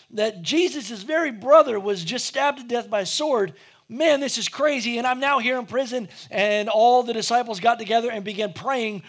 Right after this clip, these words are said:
for, for, for Peter's freedom. And, uh, i-, uh, that very night, uh, Peter was released by a divine miracle.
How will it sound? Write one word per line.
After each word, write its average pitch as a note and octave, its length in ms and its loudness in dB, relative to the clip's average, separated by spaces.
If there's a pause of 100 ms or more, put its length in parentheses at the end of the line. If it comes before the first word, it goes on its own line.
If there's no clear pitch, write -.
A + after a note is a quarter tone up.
(140)
for, G#3 300 -6 (160)
for, G#3 180 -8
for G3 180 -12
Peter's G3 280 -10
freedom. F#3+ 380 -10 (1500)
And, D#3+ 320 -4
uh, D3+ 340 0
i-, E3 200 -4
uh, F3 180 -4
that F3+ 180 -2
very F#3 220 -4
night, F#3+ 300 0 (260)
uh, D#3 240 -4
Peter F#3 340 -6
was D#3+ 280 -8
released E3+ 520 -6 (380)
by D#3 540 -2
a D#3 80 -4
divine D#3+ 320 -6
miracle. E3 440 -8